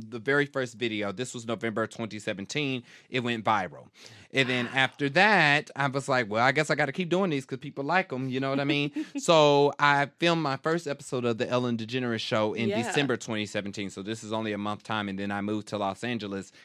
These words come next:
Speaker 1: in January. And then
Speaker 2: Yeah.
Speaker 1: I worked at Ellen for five years up until the end of the show.
Speaker 2: Yeah.
Speaker 1: And then I transitioned and moved to New York. And then since then, you know, I've done movies, T V shows, but I've done Food Network. I've done a whole bunch of
Speaker 2: Yeah.
Speaker 1: stuff. I just did a show for Roku channel called Celebrity Family Food Battle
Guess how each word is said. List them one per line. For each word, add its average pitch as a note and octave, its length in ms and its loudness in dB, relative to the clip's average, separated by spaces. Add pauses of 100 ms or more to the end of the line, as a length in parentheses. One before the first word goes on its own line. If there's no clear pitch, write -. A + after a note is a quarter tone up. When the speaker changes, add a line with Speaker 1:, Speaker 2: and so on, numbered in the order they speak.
(100)
Speaker 1:
in A#2 140 -4
January. E2 760 -4
And F#3+ 340 -8
then G#2+ 120 -2
Speaker 2:
Yeah. A2+ 100 2
Speaker 1:
I - 20 4
worked A#2+ 280 0
at A#2 200 4
Ellen A#2+ 380 0
for A2 180 -6
five D3+ 380 4
years G#2 420 -4
up A2 140 -10
until A#2 200 -4
the G2+ 140 -10
end A2+ 160 -2
of B2+ 100 -6
the D3+ 80 -10
show. A2 400 -2
Speaker 2:
Yeah. G3 380 -10
Speaker 1:
And B2 160 2
then A2+ 260 0
I A#2 140 2
transitioned A#2+ 800 -2
and A2 140 0
moved A2+ 260 -2
to A#2 80 -8
New A2+ 100 -4
York. B2+ 460 0
And G#2 140 -4
then G2+ 340 -4 (280)
since G#3 260 4
then, C#3 180 4
you C3 80 4
know, B2+ 80 4
I've G#2+ 100 -2
done A#2 140 0
movies, D3+ 400 0
T C#3+ 100 -2
V C3 160 -4
shows, B2 540 2
but A2+ 260 2
I've A2 260 0
done A2+ 440 0
Food B2+ 180 -4
Network. E3+ 540 4
I've B2 160 -2
done B2+ 280 2
a A#2 60 0
whole D#3+ 140 2
bunch D3+ 140 2
of - 60 -6
Speaker 2:
Yeah. D3 60 4
Speaker 1:
stuff. C3+ 40 2
I B2+ 100 6
just B2 200 -2
did A#2+ 120 -4
a A#2 40 -4
show A#2+ 200 0
for A#2 140 -8
Roku F3 400 4
channel D3+ 340 -2
called A#2+ 240 0
Celebrity A#2 380 -4
Family A2+ 280 -4
Food D#3+ 300 0
Battle C#3+ 360 0